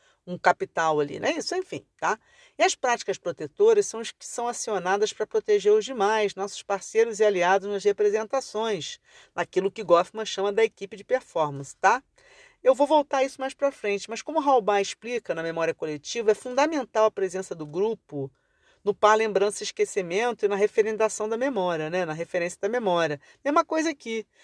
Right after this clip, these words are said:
Uma performance é mais legítima e confiável se referendada por outros. Quantas vezes a gente tá contando uma história, a gente tá se colocando e pede pra alguém, fala, "Não foi isso, fulano, não foi assim que aconteceu? Pergunta pra fulano." O pergunta pra fulano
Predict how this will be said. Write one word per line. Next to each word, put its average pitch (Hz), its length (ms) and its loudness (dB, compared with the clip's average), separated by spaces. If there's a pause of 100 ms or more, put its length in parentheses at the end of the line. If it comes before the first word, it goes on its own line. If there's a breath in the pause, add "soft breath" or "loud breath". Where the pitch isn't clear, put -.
(160 soft breath)
Uma 240 100 4
performance 233 560 2
é 214 40 -2
mais 240 260 0
legítima 208 540 -4
e - 20 -8
confiável 190 680 0
se 226 120 -10
referendada 233 580 -2
por 349 180 -12
outros. 214 360 0
Quantas 202 320 -4
vezes 196 200 2
a 185 40 -10
gente 180 80 -12
tá 180 100 -6
contando 165 360 -10
uma 156 120 -8
história, 175 500 2 (320 loud breath)
a 151 60 -10
gente 175 160 -10
tá 170 160 -6
se - 100 -14
colocando 190 480 -4
e 214 60 -2
pede 214 520 4
pra 185 180 2
alguém, 175 480 -2
fala, 170 200 -2
"Não 240 80 -10
foi 480 240 2
isso, - 120 0
fulano, 143 320 -2
não 156 80 -10
foi 247 140 4
assim 247 180 -6
que - 60 -20
aconteceu? 220 580 2 (240 soft breath)
Pergunta 320 340 4
pra 349 160 -10
fulano." 208 420 -2
O 214 40 -6
pergunta 285 480 -2
pra 185 120 -4
fulano 156 640 -4